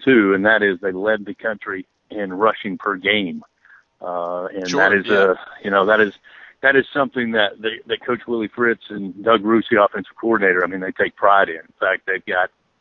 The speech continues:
Speaker 1: uh, five real key plans to victory that they talk about all the time, and Coach Fritz has kind of developed those over twenty-two years of head coaching, and, and one of those five is controlling the running game.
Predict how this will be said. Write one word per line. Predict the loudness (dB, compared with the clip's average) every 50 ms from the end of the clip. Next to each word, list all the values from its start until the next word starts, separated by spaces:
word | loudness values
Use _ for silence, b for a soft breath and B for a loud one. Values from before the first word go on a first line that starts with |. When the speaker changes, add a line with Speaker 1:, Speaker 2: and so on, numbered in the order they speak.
| _ _ _ _ _ -10
Speaker 1:
uh, | -8 -6 -6 -6 -8 -10 -6 _
five | 2 4 4 6 4 2 0
real | 0 0 2 2 2 0 -4 -10 -10
key | -8 -6 -6 -6 -8 -10 -8
plans | -4 -2 0 0 0 -2 -4 -6 -8
to | -14 -6
victory | -2 -2 -2 -2 -2 -4 -6 -6 -6 -6
that | -8 -6 -4
they | -4 -4 -2
talk | 0 0 -2 0 -2 -2
about | 0 2 4 4 4 2 _ _ _ _ _ _ _ _ _
all | 2 4 4 4 2
the | 0
time, | -2 0 2 2 2 2 0 -2 -6 -10
and | -14 -12 -10
Coach | -8 -10 -10 _ _
Fritz | -8 -8 -8 -8
has | -12 -6
kind | -2 0 0
of | 0 0
developed | -2 2 4 4 4 4 2 0
those | -4 -4 -2
over | -4 -6 -6 -8 -14
twenty-two | -8 -6 -6 -4 -4 -6 -8 -8 -8
years | -4 -2 -2 -2 -4 -4 -8
of | -6
head | -6 -6 -4 0
coaching, | 2 2 2 2 0 -6 -6 -6
and, | -8 -10 -12 _ _ b b b -2
and | -2 2
one | 4 6 6 6
of | 6 6
those | 4 4 2 2 0 0
five | 2 4 4 4 4 2 2 0 -4 -6 -8 _ _ _ _ _ _ _ _ -14
is | -12 -10 -10 -12 -14
controlling | -18 -12 -6 -4 -2 -2 -2 -2 -4
the | -6 -2
running | 0 0 0 0 0 -4
game. | -8 -10 -12 -12 -14